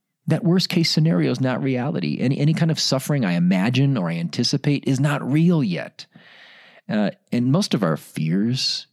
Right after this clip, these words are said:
if you look back in life, you think about, "I was worried about X, Y, and Z." Usually X, Y, and Z didn't happen. Most of the time, X, Y, and Z don't happen. Maybe, maybe Y does, but X and Z don't.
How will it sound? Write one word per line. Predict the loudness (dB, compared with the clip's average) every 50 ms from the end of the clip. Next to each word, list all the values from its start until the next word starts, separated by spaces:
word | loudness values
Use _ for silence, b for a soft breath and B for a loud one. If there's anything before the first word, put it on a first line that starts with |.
| _ _ -8
if | -2 0
you | 2 2
look | 2 0 0
back | 0 -2 -2 -2 -2
in | -2 0
life, | 0 0 0 0
you | 0
think | 0 0 0
about, | 0 -2 0
"I | 0
was | 0 0 -2
worried | -2 -2 0 0 0
about | 0 -2 -4 -8 _ -6 -6
X, | -6 -4 -2 -2
Y, | 0 0 0 2
and | 0 0 0
Z." | 0 0 0 0 0 -2 -4 b b b b b b b b b b -2
Usually | 2 2 2 2 2 2 2 0 0
X, | -2 -4 -4 -4 -4 0
Y, | 0 2 2 2
and | 2 0 0 -2
Z | -2 -2 -2 -2
didn't | -2 -4 -6 -6 -6 -8
happen. | -8 -10 -10 -10 -12 -12 -12 -10 -4 0
Most | 2 4 4 4 4 2 0 0
of | -2 -2
the | -2
time, | -2 -2 0 0 0 0 -2 -2
X, | -6 -8 -6 -4 -4
Y, | -2 -2 -2
and | -2 -2 -2 -4
Z | -4 -4 -4 -4
don't | -4 -4 -4 -4 -4
happen. | -6 -8 -10 -8 -2 0
Maybe, | 2 2 2 2 2 2 2
maybe | 4 4 4 4 4 2
Y | 2 2 2 2 2 0
does, | 0 0 2 2 2 0 0 -4 -6 -4
but | -4 -2 -2
X | -2 -4 -2 0
and | 0 2 2
Z | 2 2 2 2
don't. | 2 2 2 2 2 0